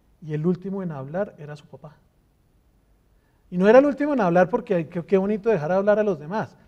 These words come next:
sino porque se daba el regalo, por llamarlo así, de escuchar primero, de escuchar primero.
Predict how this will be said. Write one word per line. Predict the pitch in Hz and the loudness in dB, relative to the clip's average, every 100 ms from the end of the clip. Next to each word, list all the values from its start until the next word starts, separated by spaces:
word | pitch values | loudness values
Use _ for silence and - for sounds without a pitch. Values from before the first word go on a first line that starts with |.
| _ _ _ | _ _ _
sino | - 185 180 180 | -10 -4 -2 -2
porque | 180 180 170 180 - 180 175 - - _ _ _ _ _ | -2 -4 -4 -8 -4 -2 -2 -8 -20 _ _ _ _ _
se | - - 170 | -14 -4 0
daba | 175 185 208 220 240 262 - _ _ _ | 2 4 6 8 6 0 -10 _ _ _
el | 196 180 | -8 -6
regalo, | 160 160 165 233 185 151 147 | -4 -2 4 4 4 -4 -14
por | 165 | -14
llamarlo | 156 147 156 185 | -14 -12 -10 -8
así, | 180 277 - _ - | -8 -12 -16 _ -8
de | 170 175 | -2 -2
escuchar | - - 160 147 - 190 185 175 | -4 -12 -18 -16 -8 -6 -6 -6
primero, | 170 165 135 110 _ _ | -10 -10 -12 -16 _ _
de | 156 156 | -12 -8
escuchar | 143 - 151 170 156 | -8 -10 -12 -10 -8
primero. | 170 165 127 | -10 -14 -14